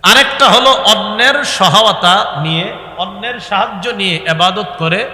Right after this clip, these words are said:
সওয়াব কামানো। এটা কেমন? দান করা, সদকা করা। আপনি যারে দান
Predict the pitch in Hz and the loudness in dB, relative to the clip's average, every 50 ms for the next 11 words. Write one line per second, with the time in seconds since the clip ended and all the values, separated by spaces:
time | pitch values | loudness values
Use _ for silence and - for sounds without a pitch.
0 | - - - - - 175 165 - - - 139 123 123 113 107 - - - - - | -14 -14 -12 -6 -6 -4 -6 -6 -8 -12 -12 -12 -12 -14 -16 -20 -20 -20 -20 -20
1 | - - - - - - - - _ _ - - _ _ _ _ _ _ _ _ | -20 -20 -20 -20 -20 -20 -20 -20 _ _ -20 -20 _ _ _ _ _ _ _ _
2 | _ _ _ _ _ _ _ _ _ _ - - 196 170 143 160 156 160 165 156 | _ _ _ _ _ _ _ _ _ _ -8 -6 -6 -2 -2 -2 0 0 0 0
3 | 156 156 151 165 180 185 - - - - - - - - - - - - - - | 0 -4 -4 -4 -6 -8 -10 -16 -18 -18 -18 -20 -20 -20 -20 -20 -20 -20 -20 -20
4 | - - - - _ _ _ _ _ _ _ _ _ _ _ _ _ _ _ _ | -20 -20 -20 -20 _ _ _ _ _ _ _ _ _ _ _ _ _ _ _ _
5 | _ _ _ - - - 127 180 208 247 269 302 285 - - 254 247 254 262 269 | _ _ _ -20 -20 -2 2 4 6 6 4 2 0 0 2 4 4 6 6 4
6 | 269 262 - - 226 - - - - 214 170 175 165 151 139 120 - - - - | 4 2 0 0 -2 -2 -2 -2 -2 -2 0 2 0 2 0 -2 -4 -10 -12 -12
7 | - - - - - - - - 170 175 180 220 202 165 190 190 214 202 165 170 | -14 -14 -16 -16 -18 -20 -10 -8 -8 -8 -6 -8 -4 -4 -4 -4 -4 -4 -4 -4
8 | 160 160 | -4 -4